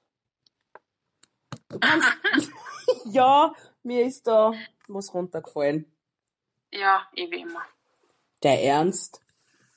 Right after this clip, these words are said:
Speaker 2: Ja, wie.
Speaker 1: So. Wir haben ja letztens über die Weihnachtszeit und über so viel, wir haben schon so viel geredet.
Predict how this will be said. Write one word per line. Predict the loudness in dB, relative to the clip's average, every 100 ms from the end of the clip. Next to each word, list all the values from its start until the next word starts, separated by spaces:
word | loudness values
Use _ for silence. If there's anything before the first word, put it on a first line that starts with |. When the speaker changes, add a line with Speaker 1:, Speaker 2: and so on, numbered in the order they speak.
| _ _ -2
Speaker 2:
Ja, | 0 -2 -8 _ -14
wie. | -10 -8 -8 -8 -10 _ _ _ _ -20 -12 -2 2 2 0 -14 _ -20
Speaker 1:
So. | -10 -6 -6 -8 _ _ _ _ _ _ _ _ _ _ -8 2
Wir | 2
haben | 2 -4
ja | -2
letztens | -2 -4 -8 -12 -12 -14 -20 -20
über | -20
die | -12 0
Weihnachtszeit | 2 4 2 -2 -6 -2 0 0 -2
und | -8 -10
über | -8 -8 -8
so | -8 -6 -6
viel, | -8
wir | -12
haben | -12
schon | -14
so | -10 -10
viel | -8 -10
geredet. | -4 -4 -4